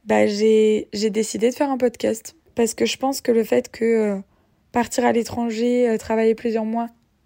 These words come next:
ne se soit pas fait, bah j'avais besoin d'un autre truc, en fait, euh, de contrebalancer sur un autre, euh,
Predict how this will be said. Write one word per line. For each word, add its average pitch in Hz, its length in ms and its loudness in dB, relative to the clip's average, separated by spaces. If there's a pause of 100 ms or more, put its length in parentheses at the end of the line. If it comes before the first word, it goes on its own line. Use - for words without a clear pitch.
ne 214 80 -8
se 214 80 -6
soit 226 160 0
pas 226 180 2
fait, 240 280 -2 (220)
bah 226 200 4
j'avais 220 320 4
besoin 233 440 2
d'un 226 300 0
autre 233 200 -2
truc, - 500 -10
en 214 100 -6
fait, 220 340 -4
euh, 208 280 -2 (340)
de 220 80 -8
contrebalancer 226 720 -2
sur - 260 -8
un 208 280 -4
autre, 226 340 -10
euh, 202 400 -6